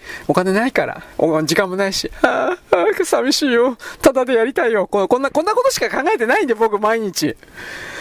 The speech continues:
うん。配信なんかやってる場合じゃねえな、本当に。<laughs> と思ったんですが。しかし私は、あなたは、人々に何らかの何かを伝えなくてはいけない。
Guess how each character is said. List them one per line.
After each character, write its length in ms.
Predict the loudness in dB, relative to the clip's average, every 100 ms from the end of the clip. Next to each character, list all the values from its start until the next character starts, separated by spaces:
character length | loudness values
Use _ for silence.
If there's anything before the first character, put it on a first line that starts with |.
| -14 -16 -6 -2
う 40 |
ん。 440 | 0 0 0 0 -2 -6 -8 -14 -18 -20 -20 -20 -20 -20 -18 -4
配 160 | -2
信 160 | 0 0
な 80 | 0
ん 20 |
か 80 | -2
や 40 |
っ 40 | -2
て 60 |
る 60 | 0
場 80 | 0
合 40 |
じ 60 | 0
ゃ 60 |
ね 120 | 0 0
え 40 |
な、 140 | 0
本 160 | -2 -2
当 100 | 0
に。 60 | 0 0 -2 -12 -18 -16 -10 -10 -10 -16
<laughs> 1040 | -18 -20 -20 -20 -20 -20 -20 -12 -12 -2
と 100 | 0
思 100 | 0
っ 60 | -2
た 120 | -2
ん 40 | -2
で 80 |
す 100 | 0
が。 100 | -2 -4 -12 -20 -18 -12 -12 -12 -18 -16 -4
し 80 | 0
か 140 | 2
し 100 | 2
私 400 | 2 2 0 2
は、 160 | 2 2
あ 40 |
な 140 | 2 0
た 160 | 0
は、 180 | 0 -2 -6 -8 -10 -16 -10
人 200 | 0 0
々 160 | 2 0
に 40 |
何 160 | 2 0
ら 80 | 0
か 100 | 0
の 80 | 0
何 200 | 0 0
か 80 |
を 60 | -2
伝 240 | 0 0
え 40 | 2
な 100 | 0
く 60 |
て 80 | 0
は 40 | 0
い 20 |
け 80 | 0
な 120 |
い。 40 | -4